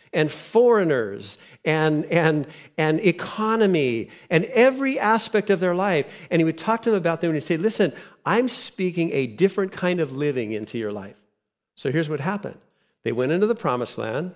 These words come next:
dividing line, conquer the south, conquer the north, divide the nation up into the twelve segments. Each tribe was supposed to expand their territory. And then, and then God distributed throughout the entirety of the land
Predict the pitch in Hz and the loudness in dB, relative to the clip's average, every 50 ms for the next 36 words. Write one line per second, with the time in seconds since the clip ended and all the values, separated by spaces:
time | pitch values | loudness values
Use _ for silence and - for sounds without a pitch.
0 | _ - 98 90 104 107 123 135 135 131 131 131 131 135 131 131 139 135 135 - | _ -12 -10 -8 -4 -2 -2 0 0 -2 -2 -2 -2 -2 -4 -4 -6 -8 -10 -14
1 | - _ _ _ _ - - 147 135 123 - 135 127 135 - - - 131 131 135 | -20 _ _ _ _ -10 -4 -4 -4 -2 -4 -4 -6 -6 -6 -6 -8 -6 -6 -6
2 | 135 127 - - 143 131 127 - 135 127 131 127 127 127 131 131 123 - - - | -8 -8 -4 -2 -2 -2 -2 -2 -4 -4 -4 -2 -2 0 0 -2 -2 -4 -8 -18
3 | - _ - 127 104 131 127 143 147 135 143 135 139 139 135 - - 139 139 135 | -12 _ -6 -2 0 2 2 2 0 0 0 0 0 0 -2 -4 -4 -4 -2 -2
4 | 135 - - 170 131 135 123 143 - - - 139 139 131 - - - 143 139 135 | -2 -2 -2 -2 -2 -4 -6 -8 -6 -4 -2 -2 -2 -2 -2 -2 0 0 0 2
5 | 143 143 139 135 - - - - - _ _ - 147 156 151 - - - - 147 | 0 0 0 -2 -4 -12 -20 -20 -20 _ _ -2 0 0 -2 -4 -8 -6 -2 0
6 | 131 135 139 139 139 131 - - 139 120 139 135 135 - - 143 - - - - | 0 2 2 0 -2 -4 -4 -6 -6 -6 -6 -6 -6 -6 -6 -8 -6 -8 -10 -8
7 | - - 131 131 135 143 143 143 139 139 135 - - 139 139 139 139 - - 143 | -4 -2 -2 0 0 -2 -2 -2 -2 -2 -2 -2 -2 -2 -2 -2 -4 -6 -4 -4
8 | 139 143 143 139 - - - _ _ _ _ _ - 139 135 131 139 131 127 131 | -2 -4 -4 -6 -10 -16 -20 _ _ _ _ _ -2 -2 0 2 2 2 0 0
9 | - - - _ _ - 135 127 120 120 151 208 240 233 185 151 139 - - - | -4 -10 -18 _ _ -4 -2 -2 0 0 2 2 4 4 4 2 2 -2 -6 -12
10 | - _ - 117 - 151 139 143 139 113 104 135 123 - - - - 180 196 226 | -20 _ -18 -10 -8 -6 -4 -4 -4 -4 -4 -6 -6 -6 -8 -6 -2 0 0 2
11 | 220 220 196 147 143 139 127 - - - 139 143 - 143 139 135 - - 131 127 | 2 0 -2 -2 -2 -2 -4 -4 -6 -6 -6 -4 0 0 0 0 -2 -2 -4 -4
12 | 120 113 - - - - - 190 208 226 233 226 208 196 180 165 143 147 139 135 | -4 -4 -8 -10 -12 -6 -4 -2 -2 0 0 0 0 0 0 -2 -2 -4 -4 -2
13 | 190 214 208 180 156 143 139 127 | -2 -2 -2 0 0 0 -2 -4